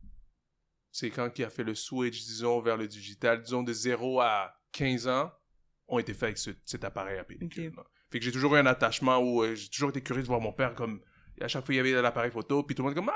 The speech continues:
Speaker 1: Ah, lui, il a tout le temps l'appareil photo, nana. » Mais après ça, les gens, ils sont comme, « Hey, je peux avoir une copie ?
Speaker 2: <laughs>
Speaker 1: Je veux, je veux, donne-moi, fais-moi une copie des photos, » parce que c'était le seul qui se trimballait tout le temps, puis qui immortalisait les, les situations de la vie, ou peu importe.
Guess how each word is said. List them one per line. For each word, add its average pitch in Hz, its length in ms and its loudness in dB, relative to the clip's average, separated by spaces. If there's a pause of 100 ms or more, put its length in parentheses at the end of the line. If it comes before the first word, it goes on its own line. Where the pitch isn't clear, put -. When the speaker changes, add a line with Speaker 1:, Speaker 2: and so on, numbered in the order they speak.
(100)
Speaker 1:
Ah, - 20 -4
lui, 370 120 -4
il 381 60 -2
a - 40 -10
tout 311 80 -4
le - 60 -10
temps 349 80 -6
l'appareil 339 320 0
photo, 247 260 0
nana. » 220 300 4
Mais 156 100 2
après 139 160 4
ça, 185 140 2
les 160 100 4
gens, 147 120 4
ils 156 80 6
sont 147 160 0
comme, « 113 120 -4
Hey, 127 100 0
je 170 80 -2
peux 208 80 4
avoir 240 160 8
une 240 60 4
copie ? 254 340 4
Speaker 2:
<laughs> 254 320 4
Speaker 1:
Je 151 140 -6
veux, 180 140 4
je 170 120 -2
veux, 190 140 4
donne-moi, 214 320 4
fais-moi 233 240 2
une 220 80 2
copie 208 220 -2
des 190 80 -4
photos, » 170 260 0
parce 143 100 -2
que - 80 -8
c'était 123 140 -2
le 117 80 -2
seul 165 320 2
qui 117 320 -8
se - 80 -10
trimballait 123 360 2
tout - 120 -6
le 120 80 -4
temps, 147 160 2
puis - 140 -16
qui 127 140 -6
immortalisait 117 640 -4
les, - 220 -12 (480)
les 104 120 -8
situations - 480 -6
de 98 40 -6
la 90 160 -6
vie, 104 240 -10
ou 104 60 -10
peu - 140 -16
importe. - 340 -12